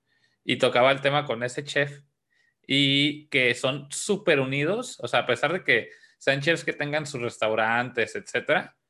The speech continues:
y se unen, se sientan en una mesa o en un restaurante y se comparten recetas, "Oye, yo hago esto así, yo hago esto ya", con una, este, solidaridad con el otro, sin pisarse el pie, sin ponerse el pie, sin nada de eso,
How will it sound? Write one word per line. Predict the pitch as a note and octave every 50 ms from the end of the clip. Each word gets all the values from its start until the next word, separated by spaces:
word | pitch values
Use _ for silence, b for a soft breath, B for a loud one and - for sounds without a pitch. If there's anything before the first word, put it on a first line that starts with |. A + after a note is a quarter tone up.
| _ _ _ _ _ _ _
y | - C#3+ C3+
se | - - C#3+ C3
unen, | C3+ C#3+ D#3 F3 F#3+ A3+ C4+ D4 D4+ C#4+ - -
se | _ - - A#2
sientan | - D3+ D3 D3 D#3+ F3 D#3+
en | D3 C#3+ C#3
una | D3+ D#3+ D3+
mesa | C#3+ C#3+ D3 E3+ F3 - F3
o | C#3 C3+
en | C3+
un | C3+ C#3+ C#3+
restaurante | E3+ C#3 - C#3 C3+ C3+ D3 D#3+ E3 - G#3
y | G3
se | - F#3 - -
comparten | B2+ A#2+ A#2+ - C#3 C#3+ D3 C#3+ F3 E3
recetas, | C#3+ A#2+ A2 - - D#3 E3 E3+ E3+ F3+ F3 -
"Oye, | F3 D#3+ D#3+ D#3
yo | D3+ D3+
hago | D3 C3 C3+
esto | C3+ C3+ - B2
así, | A#2 - - F3+ E3+
yo | E3 D#3+
hago | D3 D3
esto | C#3+ C#3+ C#3 C3+
ya", | C3+ D3 F3 G3+ b b b b b b b _
con | - B2+ B2+ C3
una, | C#3 D3 E3 F3+ F#3+ F#3+ F#3 F3+ E3 D3 C#3 C3 A#2+ A#2+ A#2 A2 A2 G#2+ G2+ G2+ G2+ G2+ _ _ _ _ _ _ _ _ _ _ _ _ _
este, | G#2 A#2 A2 - - - - A#2+ A#2 A2+ A2+ A2+ A2 A2
solidaridad | - - C3 B2 B2+ B2+ B2 B2 B2+ B2 B2 C3 C3+ -
con | F3 E3 C#3+
el | C3 C3+
otro, | C#3 D3 C#3+ D#3 G3+ C4+ - - _ _ _ _ _ _ _ _ _ _ _ _
sin | _ - - - C#3 C3 A#2+ - _
pisarse | _ C3 B2+ - - C#3 C#3 C#3 - C3
el | A#2+ A#2+ -
pie, | - C#3 C#3+ C#3+ C#3+ C#3+ C#3+ C#3+ C#3+ C#3+ C#3
sin | C#3 C#3 A#2
ponerse | - B2 B2+ B2+ B2+ - C3
el | A2 -
pie, | - C3+ C3+ D3 C#3+
sin | C#3+ C3 B2+
nada | C3 C#3 D3
de | C#3 C3+
eso, | C3+ C3+ - G3+ B3+ -